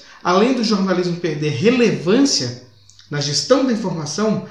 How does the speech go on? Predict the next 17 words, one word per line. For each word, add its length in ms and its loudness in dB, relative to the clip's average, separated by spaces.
ainda 280 2
há 60 6
o 80 2
risco 280 -2
dos 100 -2
jornalistas 520 0
virarem, 520 0
virarem 340 0
uma 100 -2
espécie 540 -2
de 340 -6
curadores 640 4
de 60 4
hits 300 2
digitais. 840 -2
Isso 260 -2
é, 260 -4